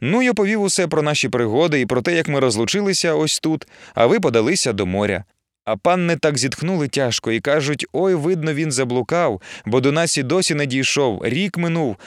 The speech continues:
а по ньому ні слуху, ні прослуху.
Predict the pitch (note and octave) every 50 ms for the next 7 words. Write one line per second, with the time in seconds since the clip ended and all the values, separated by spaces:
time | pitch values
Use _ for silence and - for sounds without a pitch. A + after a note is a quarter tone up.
0 | - - - G#2+ A#2 - C#3+ D3+ E3+ G#3 A3+ G#3+ G3 G3 F#3+ E3+ D3 C#3 B2 -
1 | - B2+ D3 F#3 G3 F#3 - D3 C#3 C3+ C3 G#2+ A#2 B2 C#3+ E3+ D#3+ - - A#2
2 | G#2 - - E2+